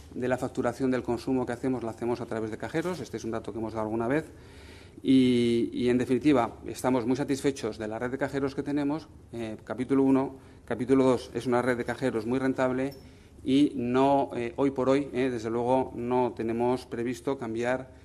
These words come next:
nuestra política de uso de cajeros, tanto para clientes como para no clientes.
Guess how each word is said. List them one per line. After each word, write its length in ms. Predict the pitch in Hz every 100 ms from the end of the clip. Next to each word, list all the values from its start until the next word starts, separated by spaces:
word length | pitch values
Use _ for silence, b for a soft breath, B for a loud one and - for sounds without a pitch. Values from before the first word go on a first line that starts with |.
| B -
nuestra 220 | 117 117
política 460 | 113 113 120 120
de 80 | 113
uso 220 | 120 117
de 100 | 110
cajeros, 480 | 107 110 127 110 107 -
tanto 300 | 107 110 110
para 220 | 113 113
clientes 560 | 113 123 139 165 180 - B B B
como 200 | - 107
para 200 | 107 110
no 160 | 110 110
clientes. 480 | 107 104 98 -